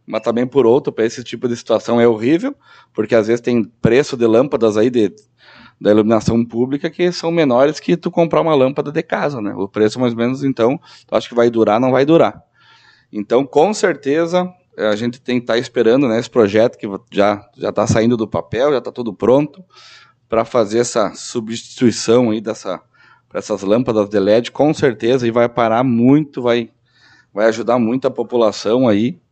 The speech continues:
e também vai parar um pouco esses problemas aí, né, de lâmpadas aí queimadas toda hora, e essa manutenção constante. Então, é, a gente, a gente espera ansioso que esse momento seja,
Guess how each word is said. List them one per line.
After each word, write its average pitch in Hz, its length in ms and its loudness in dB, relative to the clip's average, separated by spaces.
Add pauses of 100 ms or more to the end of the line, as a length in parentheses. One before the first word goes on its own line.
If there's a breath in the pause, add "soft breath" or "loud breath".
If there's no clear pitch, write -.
e 107 360 -8
também 117 340 0
vai 123 220 2
parar 120 260 -2
um 131 80 -4
pouco 117 260 -2
esses 123 220 -12
problemas 110 560 0
aí, 107 160 -6
né, 92 160 -10 (460 soft breath)
de 92 260 -6
lâmpadas 92 540 -4
aí 95 100 -4
queimadas 95 580 -2
toda 82 260 0
hora, 127 400 2
e 123 80 -2
essa 117 220 -6
manutenção 110 720 -6
constante. 113 760 -4 (640)
Então, 107 400 -4
é, 117 240 -6 (480)
a 98 100 -2
gente, 101 420 -2 (1000)
a 98 60 -12
gente 98 280 -10
espera 104 400 -4
ansioso 101 500 -6
que - 140 -6
esse 101 200 -6
momento 98 460 -2
seja, 98 320 -4